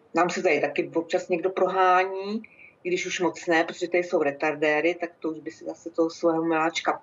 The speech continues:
poničil, to taky nejde. Ale třeba po takové evropské třídě, která je hodně dlouhá, tak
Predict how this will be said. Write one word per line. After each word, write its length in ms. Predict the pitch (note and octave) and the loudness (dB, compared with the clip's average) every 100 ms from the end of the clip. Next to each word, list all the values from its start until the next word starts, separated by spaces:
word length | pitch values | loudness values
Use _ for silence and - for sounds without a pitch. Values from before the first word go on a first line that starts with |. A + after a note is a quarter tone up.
| - | -12
poničil, 680 | - B3+ C#4 - - F#3+ G3+ - - - - - | -14 -12 -6 0 4 4 4 -2 -18 -16 -18 -18
to 80 | - | -8
taky 260 | D3+ - E3+ | -8 0 2
nejde. 500 | E3 E3 F3 F3+ F#3 A3+ _ _ - - - - - _ - | 4 4 6 6 4 0 _ _ -20 -20 -20 -20 -20 _ 0
Ale 560 | F3 F3 F3+ F3+ F#3 F#3+ F#3 F3+ F3 F#3 - _ | 4 6 6 6 6 4 4 2 -2 -6 -10 _
třeba 380 | - - A#3 | -10 -4 0
po 180 | C4+ B3+ | 0 -2
takové 360 | B3+ A#3 B3 A#3 | -6 2 4 4
evropské 680 | A3 - G3+ G#3+ - A#3 A3 | 2 0 0 -4 -2 0 0
třídě, 340 | - A3 G#3+ | 0 -2 -2
která 260 | G#3+ G#3 G3+ | 0 2 4
je 80 | |
hodně 240 | G3 D#3+ F#3 | 2 0 2
dlouhá, 720 | F3+ F3 F#3+ G#3 G3 G3+ A3+ | 4 4 4 2 2 0 -2
tak 100 | - | -8